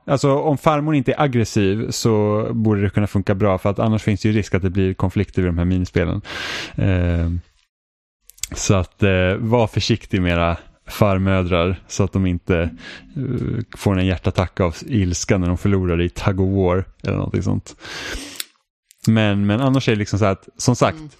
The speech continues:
Speaker 1: jag vet, det var för några veckor sedan vi pratade lite om så här att, ja, men det finns inte riktigt, alltså, co-op-spel lyser med sin frånvaro, och här har ni liksom ett renodlat co-op-spel som verkligen är designat i grunden för att ni ska vara två och spela.
Speaker 2: Mm.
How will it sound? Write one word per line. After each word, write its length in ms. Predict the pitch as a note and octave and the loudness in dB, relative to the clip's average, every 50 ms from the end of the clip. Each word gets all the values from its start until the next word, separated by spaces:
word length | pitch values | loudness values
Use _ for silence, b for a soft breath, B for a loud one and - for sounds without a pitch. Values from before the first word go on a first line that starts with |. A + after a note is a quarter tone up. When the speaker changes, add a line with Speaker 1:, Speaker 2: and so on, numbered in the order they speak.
| B B B B | B B B B
Speaker 1:
jag 160 | B B2+ B2 A#2+ | B 2 2 4
vet, 180 | C3+ C3+ B2 | 2 0 0
det 440 | - C#3 C#3 C3+ D3+ D#3 D#3+ D3+ C#3 | -2 -4 -4 -2 -2 -2 -2 0 2
var 100 | C#3+ D3 | 2 2
för 100 | - - - | 2 2 0
några 100 | B2 A#2+ | 2 2
veckor 260 | C3 B2 - - C#3+ | 0 -2 -2 -4 -2
sedan 120 | - A#2 | 0 0
vi 60 | A2 G#2 | 0 0
pratade 380 | - - A2 F#2+ - - A#2+ | 0 0 0 0 0 0 0
lite 140 | G#2 - - | 0 0 -2
om 60 | F#2+ | -2
så 100 | - - | 0 0
här 40 | F2+ | -2
att, 100 | F2+ - | 0 0
ja, 140 | G#2+ G#2+ G#2 | 0 0 0
men 160 | G2+ G2+ G2+ | 0 0 0
det 140 | G2 G2+ F#2+ - _ _ - | 0 -2 -2 -6 _ _ -4
finns 260 | - A2 G#2 F#2 - | 0 0 0 0 0
inte 180 | G#2 G2 - G#2 | -2 -2 0 -2
riktigt, 460 | G2 F#2+ - - G2 F2+ - - - b b b b b b _ - - | -2 -2 0 -2 -2 -2 -4 -8 -18 b b b b b b _ -12 -6
alltså, 200 | - A#2 G#2+ A2+ A2 G#2+ G#2+ - B2 C3 C3+ - - - | -2 0 0 0 0 -2 -4 -8 -10 -10 -8 -8 -6 -2
co-op-spel 640 | - C3 C3 A#2 A2 G#2 - - - C#3 B2 A2+ | 0 0 2 2 0 -2 -2 -2 0 2 2 2
lyser 240 | G#2+ G#2 G#2 - - G#2 | 2 0 0 0 0 0
med 80 | G2 | 0
sin 120 | - G2 F#2 | 0 -2 0
frånvaro, 600 | - A#2+ A2 G2+ G2+ A2 A#2+ A2 F#2+ F#2+ G2 G2 | 0 0 0 2 2 2 2 2 2 2 2 0
och 80 | F#2+ G2 | 0 2
här 180 | G#2+ A2 G#2+ | 2 0 0
har 260 | G2 G#2 A2+ A2 G#2 | 0 0 0 0 0
ni 60 | F#2+ F2+ | 0 0
liksom 200 | F2+ - - G2 | -2 -2 -2 -2
ett 80 | F#2 G#2 | 0 0
renodlat 600 | G2+ G#2 G2 G2 G2 G#2 G#2 F#2 F2+ E2+ - - | 0 0 2 2 2 0 0 0 0 -2 -2 -2
co-op-spel 640 | - - G2+ G2 F#2+ - - - - G2+ F2+ F#2 | -2 0 0 0 -2 -4 -4 -2 0 0 0 0
som 140 | - - G2+ | -2 0 0
verkligen 320 | G2 F#2+ F#2 - G#2 G2 F#2+ | 0 0 0 0 -2 -2 0
är 40 | |
designat 600 | F#2 G2+ - - - A#2 A2 G#2 G2+ G2 F#2 - | 0 -2 0 0 0 2 2 0 0 -2 -2 -2
i 100 | A2 A2+ | -2 0
grunden 560 | G#2+ G2+ G#2+ A#2+ A#2+ A#2 A2 G2+ G2+ F2+ F2+ F#2 | 0 2 2 2 2 0 0 0 0 0 0 0
för 120 | - F#2+ | 0 0
att 80 | F2+ F2 | 0 0
ni 80 | F#2+ | -2
ska 140 | F2 - G2+ | -2 0 0
vara 120 | F2+ E2+ | 0 0
två 160 | F2+ - - F#2+ | -2 -2 -2 -2
och 100 | F#2 - | -2 -2
spela. 320 | - - - - G2+ G#2+ B B B F#3+ | -2 -2 -2 -2 -2 -4 B B B -4
Speaker 2:
Mm. 220 | F#3+ F3 D#3+ D3+ | -2 -2 -2 -2